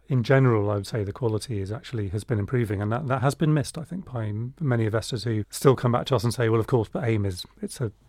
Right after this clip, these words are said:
it's a dodgy market. We don't wanna go there." I think that's, that's a rather old and outdated notion.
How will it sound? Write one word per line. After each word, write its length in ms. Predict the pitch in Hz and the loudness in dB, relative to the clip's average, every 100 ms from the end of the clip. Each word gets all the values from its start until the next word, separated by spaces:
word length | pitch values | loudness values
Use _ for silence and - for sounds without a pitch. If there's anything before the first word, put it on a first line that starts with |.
| _ | _
it's 220 | 196 185 | -8 -6
a 40 | 135 | -2
dodgy 280 | 120 110 107 | 0 0 0
market. 360 | 107 107 180 | 0 -2 -6
We 60 | 139 | -2
don't 120 | 117 | -2
wanna 100 | 104 | -2
go 180 | 101 104 | -2 0
there." 300 | 110 104 98 - | 0 0 -2 -6
I 80 | 135 | -6
think 180 | 156 | -6
that's, 200 | 139 170 | -8 -10
that's 260 | - - - | -12 -12 -8
a 40 | |
rather 240 | 110 107 117 | -4 -2 -2
old 380 | 120 104 104 - _ _ - | -2 -2 -4 -10 _ _ -6
and 100 | 120 | -4
outdated 500 | 123 117 113 - 120 | -2 -2 -2 -4 -4
notion. 440 | 110 107 - 160 | -4 -4 -6 -8